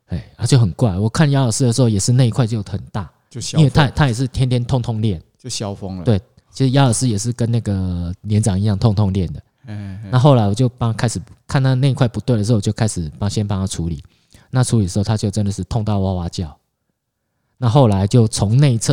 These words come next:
Speaker 1: 呃，从外侧开始处理到内侧，到内收肌的时候，他一样很痛。那有时候我们就觉得不对了，他内收肌不应该那么痛，我就开始怀疑他跑步是外八字。因，因为那块，那个内收肌的部分负责的是脚的那个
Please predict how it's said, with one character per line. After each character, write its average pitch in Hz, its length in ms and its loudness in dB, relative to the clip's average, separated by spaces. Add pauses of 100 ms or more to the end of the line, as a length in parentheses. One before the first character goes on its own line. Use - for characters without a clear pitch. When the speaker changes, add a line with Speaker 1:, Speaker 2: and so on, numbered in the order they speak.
Speaker 1:
呃， 143 60 2
从 139 180 4
外 143 160 2
侧 123 240 0
开 131 160 0
始 120 100 -4
处 107 200 -4
理 104 100 -4
到 110 140 0
内 123 180 0
侧， 110 140 0
到 117 180 0
内 120 160 0
收 104 180 0
肌 110 160 -2
的 98 60 0
时 90 100 -4
候， 95 100 2
他 127 200 -2
一 123 80 0
样 127 140 0
很 95 160 -2
痛。 92 200 -6 (540)
那 160 120 0
有 117 60 4
时 131 120 2
候 127 100 4
我 110 100 2
们 104 80 0
就 123 120 2
觉 107 160 0
得 107 60 2
不 196 120 -4
对 95 240 -2
了， 69 100 -10 (380)
他 135 140 -4
内 135 200 2
收 117 140 0
肌 107 180 -4
不 107 180 -2
应 101 80 -2
该 101 120 -2
那 101 80 0
么 87 100 -4
痛， 80 220 -8 (400)
我 - 100 -4
就 135 80 2
开 139 160 2
始 110 120 2
怀 107 180 2
疑 104 60 2
他 117 120 2
跑 98 160 0
步 113 160 0
是 98 400 0 (200)
外 107 160 -2
八 87 200 -6
字。 82 240 -10 (720)
因， 143 200 0
因 156 80 6
为 143 80 6
那 147 160 4
块， 127 280 0
那 135 140 0
个 131 60 0
内 127 160 2
收 123 120 0
肌 117 160 -4
的 110 80 -2
部 117 160 -4
分 104 220 -2
负 107 220 -2
责 90 160 -6
的 85 60 -8
是 104 180 -6
脚 85 200 -8
的 85 140 -8
那 98 160 -4
个 92 260 -6